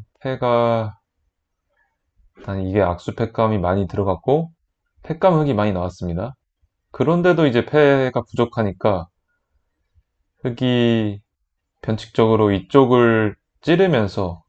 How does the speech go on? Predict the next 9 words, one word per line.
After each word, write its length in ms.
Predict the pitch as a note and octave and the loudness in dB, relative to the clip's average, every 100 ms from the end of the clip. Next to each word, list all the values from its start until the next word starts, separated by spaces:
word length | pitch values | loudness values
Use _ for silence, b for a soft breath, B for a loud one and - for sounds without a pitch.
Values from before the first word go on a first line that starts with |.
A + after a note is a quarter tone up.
| _ _ - | _ _ -10
여기 160 | G2 - | -10 -6
끊고 840 | D3 D3+ C#3+ - D#3 D#3 D#3 D3 - | -4 -4 -6 -2 2 4 4 0 -6
뭐 100 | G#2+ | -2
이런 380 | A2 B2+ C3 A2+ | 2 2 2 2
데 120 | A2 | 0
끊는 260 | C#3 B2+ | 0 -2
것까지 460 | A#2+ - F#2+ F2+ G#2+ - | -2 -2 -4 -4 -8 -8
패감을 360 | A#2 A#2+ A2 | -6 -4 -4
쓰겠다 600 | G2 A#2 A#2+ - - E2+ | -6 -6 -8 -4 -6 -6